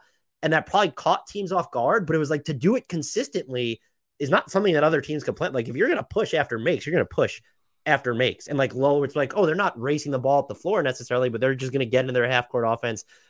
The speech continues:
really early. So I thought that drove it. This is all to say, though, they were so good that it got to a point where people like myself wanted them to start making some splashes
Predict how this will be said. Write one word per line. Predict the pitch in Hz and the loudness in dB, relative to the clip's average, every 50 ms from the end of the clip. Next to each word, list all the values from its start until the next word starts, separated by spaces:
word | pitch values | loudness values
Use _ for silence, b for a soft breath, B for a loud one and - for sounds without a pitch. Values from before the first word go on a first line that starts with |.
| b b | b b
really | - 143 151 131 120 120 | 8 10 10 12 12 10
early. | 131 139 127 110 | 8 8 6 4
So | 98 - 123 | 2 2 0
I | 120 | 0
thought | - 175 185 - - 107 | 2 2 2 2 2 0
that | 127 131 143 - | -2 -2 -2 -2
drove | - 110 117 107 98 - | -6 -4 -4 -4 -4 -6
it. | - 165 - - _ _ _ _ _ _ _ _ - | -8 -12 -14 -16 _ _ _ _ _ _ _ _ -2
This | 131 165 262 262 339 | 2 4 4 4 4
is | 262 214 | 4 6
all | 220 220 214 | 6 6 6
to | - 170 | 4 2
say, | - - 156 139 | 2 2 2 2
though, | 120 107 101 | 2 0 2
they | 120 160 | 4 4
were | 196 214 | 6 4
so | 185 - - - 170 165 160 | 4 2 4 8 8 8 8
good | 139 127 131 117 95 - - _ _ _ _ _ _ | 8 6 6 6 6 2 -4 _ _ _ _ _ _
that | - 131 | -4 0
it | 123 | 2
got | 156 156 156 | 2 2 2
to | 165 | 0
a | 147 | -2
point | 120 151 151 151 | -2 -2 -2 -2
where | 139 131 | -2 -2
people | - 147 131 - 160 | -2 -2 0 2 2
like | 156 156 160 | 2 2 0
myself | - 190 185 - - 113 90 90 107 - _ _ _ _ _ _ _ _ _ _ | 0 -2 -2 0 0 0 0 -2 -4 -8 _ _ _ _ _ _ _ _ _ _
wanted | - 147 143 139 147 143 | -2 0 2 2 2 0
them | 143 147 131 | -4 -4 -4
to | - 139 | -6 -2
start | - 156 156 139 135 | 0 0 0 2 0
making | 143 147 147 147 | -2 -2 -2 -4
some | 131 170 170 | -4 -4 -4
splashes | - - - 113 101 98 101 - 113 110 120 117 - | -4 -2 0 0 0 0 0 -2 -4 -6 -6 -6 -12